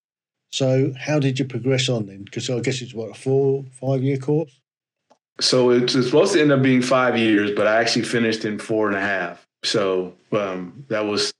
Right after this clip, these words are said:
Speaker 2: that was, that was good. I was, I was ready to go. Um, it, it wa-, again, it was challenging. I, I was not at all prepared for law school.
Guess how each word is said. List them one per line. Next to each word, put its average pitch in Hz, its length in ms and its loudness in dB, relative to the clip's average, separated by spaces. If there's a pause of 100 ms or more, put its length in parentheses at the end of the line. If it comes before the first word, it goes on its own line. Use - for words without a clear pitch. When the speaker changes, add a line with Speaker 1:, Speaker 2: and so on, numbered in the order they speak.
(140)
Speaker 2:
that 110 120 2
was, 104 380 -2
that 110 160 0
was 107 140 -2
good. 101 260 0
I 98 80 -2
was, 95 240 -10 (260)
I 110 100 2
was 110 140 0
ready 107 280 2
to 101 60 0
go. 98 340 -2 (600)
Um, 117 540 0 (260)
it, - 260 -10 (220)
it 180 120 2
wa-, - 100 4
again, 170 340 4
it 131 60 4
was 156 180 4
challenging. 113 760 2
I, 113 260 -4
I - 20 2
was 127 240 4
not 123 300 2
at 123 100 0
all 123 240 4
prepared 120 380 2
for 131 100 -2
law 131 180 0
school. 104 360 -4